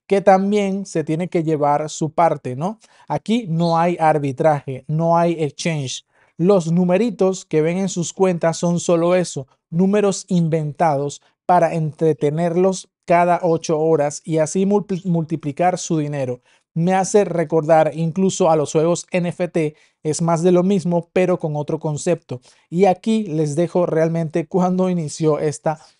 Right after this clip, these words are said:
plataforma, entre comillas. Agrego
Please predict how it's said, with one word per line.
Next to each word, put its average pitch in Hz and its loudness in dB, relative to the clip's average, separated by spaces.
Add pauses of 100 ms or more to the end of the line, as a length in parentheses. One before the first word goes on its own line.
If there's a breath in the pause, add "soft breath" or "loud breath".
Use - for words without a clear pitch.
(120)
plataforma, 139 0
entre 135 -10
comillas. 127 -8 (280)
Agrego 160 2